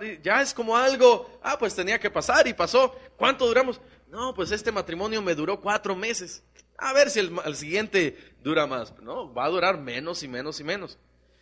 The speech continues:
Ay, eh, eh, eso no debería de suceder. Debería el esposo, eh, estar triste,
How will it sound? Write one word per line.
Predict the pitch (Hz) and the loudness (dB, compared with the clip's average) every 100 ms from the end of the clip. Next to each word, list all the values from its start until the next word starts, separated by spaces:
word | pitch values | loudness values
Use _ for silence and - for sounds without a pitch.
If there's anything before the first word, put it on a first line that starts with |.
| _ _ _ - | _ _ _ -2
Ay, | 170 | 0
eh, | 170 - - | 0 -6 -16
eh, | 151 - - - | -12 -12 -12 -2
eso | 185 269 - 220 | 6 8 6 2
no | 175 226 | 2 4
debería | 185 160 143 175 | 4 4 4 2
de | 196 | 0
suceder. | - 175 175 180 247 151 - _ _ | -4 -8 -8 -6 -8 -12 -20 _ _
Debería | - 170 170 180 220 240 240 - - - | 2 6 6 4 4 4 2 -2 -12 0
el | 151 | 2
esposo, | 160 156 - 185 214 247 - 240 240 - - _ - | 2 0 -4 2 6 6 8 6 4 -2 -20 _ -4
eh, | 131 147 160 | 0 2 2
estar | 151 - 196 190 - | 2 4 4 4 0
triste, | 170 220 247 - 226 233 - | -2 0 0 2 4 4 -2